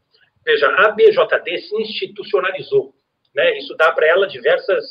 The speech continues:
eh, digamos, eh, condições que o Prerrogativas às vezes não tem, de ir a juízo, pra pleitear tal ou qual coisa,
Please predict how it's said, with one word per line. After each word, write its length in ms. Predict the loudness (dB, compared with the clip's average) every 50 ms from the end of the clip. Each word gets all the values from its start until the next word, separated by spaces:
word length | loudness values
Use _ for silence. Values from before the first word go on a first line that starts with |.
| -16 _
eh, 280 | -4 -2 -2 -2 -4 -6
digamos, 400 | -12 -18 -14 -14 -14 -14 -14 -20 -20 -20 _ _ -20 -20 _ _ _ -10
eh, 120 | -10 -6
condições 560 | -4 -4 -4 -4 -4 -8 -6 -6 -6 -6 -6 -6
que 80 | -8
o 60 | -8
Prerrogativas 560 | -4 -4 0 0 0 0 0 -2 -6 -6 -2 -2
às 120 | -2 -2
vezes 160 | -2 -6 -8
não 160 | -8 -10 -4
tem, 260 | -2 0 0 0 -2 -8
de 180 | -16 -2 0 2
ir 40 |
a 60 | 2 2
juízo, 720 | 0 -4 -10 -8 -8 -6 -6 -6 -8 -10 -14 -18 -20 -20 -20 -20 -20 _
pra 160 | -2 -2 -2 -2
pleitear 580 | -2 -4 -4 -4 -2 0 2 2 2 0 -2
tal 200 | 0 2 4 4 2
ou 120 | 0 0
qual 220 | 0 0 2 4
coisa, 500 | 2 2 2 -2 -4 -6 -6 -8 -10 -10